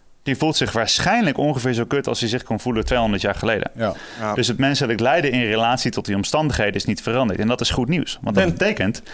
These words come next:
Speaker 1: dat je dus altijd je eigen factoren, je eigen biologie, je eigen gedachten in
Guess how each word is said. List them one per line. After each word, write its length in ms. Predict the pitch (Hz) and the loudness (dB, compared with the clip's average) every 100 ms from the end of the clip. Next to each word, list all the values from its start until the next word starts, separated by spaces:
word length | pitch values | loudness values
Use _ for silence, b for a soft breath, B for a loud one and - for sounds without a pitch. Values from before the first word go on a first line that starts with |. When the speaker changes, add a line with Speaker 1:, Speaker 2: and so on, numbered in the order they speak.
| B | B
Speaker 1:
dat 120 | - 123 | -4 0
je 80 | |
dus 200 | 131 123 | 0 0
altijd 720 | - 185 220 107 101 139 - - - - - - - | 2 2 4 2 2 0 -4 -6 -18 -20 -20 -20 -6
je 200 | 107 117 | -2 2
eigen 460 | 131 190 - 127 | 2 2 2 0
factoren, 500 | - 117 - 190 131 | 0 -2 2 2 4
je 80 | 110 | 2
eigen 300 | 110 123 117 | 2 2 0
biologie, 540 | 117 117 104 185 165 120 | 2 2 2 2 2 2
je 60 | |
eigen 300 | 101 107 - | 2 0 -2
gedachten 520 | - 95 143 - 110 - B B B | -2 0 0 0 -2 -4 B B B
in 360 | 120 120 110 | 0 0 -2